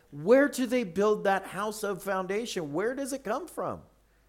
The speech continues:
You don't just hope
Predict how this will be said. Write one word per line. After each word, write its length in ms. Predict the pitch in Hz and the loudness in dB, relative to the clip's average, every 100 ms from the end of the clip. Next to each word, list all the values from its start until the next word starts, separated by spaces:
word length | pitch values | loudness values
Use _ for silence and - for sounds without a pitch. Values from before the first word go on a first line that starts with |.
| _ _ _ _ _ _ _ _ _ _ _ _ _ _ _ _ _ _ _ _ _ _ _ _ _ _ _ _ | _ _ _ _ _ _ _ _ _ _ _ _ _ _ _ _ _ _ _ _ _ _ _ _ _ _ _ _
You 80 | 160 | 2
don't 260 | 226 277 208 | 4 4 0
just 180 | 240 - | -4 -4
hope 520 | - 214 247 233 | 2 6 6 2